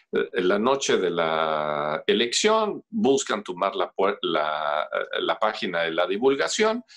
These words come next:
con una serie de millones y millones de consultas. Bueno, ese es muy fácil de identificar que hay unos ataques ahí y, y la mayoría de los, de los, de las autoridades electorales saben que eso puede pasar y han tomado medidas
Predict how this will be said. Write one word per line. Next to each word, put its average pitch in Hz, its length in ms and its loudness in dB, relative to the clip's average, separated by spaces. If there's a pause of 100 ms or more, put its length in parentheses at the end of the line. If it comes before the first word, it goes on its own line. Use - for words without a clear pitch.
(200)
con 202 200 4
una 110 200 2
serie 101 340 4
de 82 480 0
millones 135 640 2
y 101 60 0
millones 101 380 0
de - 120 -4
consultas. - 580 -8
Bueno, - 280 -2
ese 269 260 2
es - 240 -4
muy 175 220 2
fácil 107 380 -2
de 85 80 -4
identificar 73 760 -6
que - 80 -2
hay 85 180 -4
unos 85 260 -8
ataques - 460 -4
ahí 120 240 2 (340)
y, 147 180 2 (260)
y 135 320 -2
la 127 160 2
mayoría 143 380 0
de 143 60 2
los, - 380 -2
de 101 200 2
los, 82 420 2 (360)
de 95 80 -2
las 95 160 -6
autoridades 92 500 0
electorales 78 600 -2
saben 95 320 -2
que 80 100 0
eso 76 240 -2
puede 78 260 0
pasar 175 500 0 (160)
y - 180 2
han 208 160 2
tomado 95 340 0
medidas 78 640 -4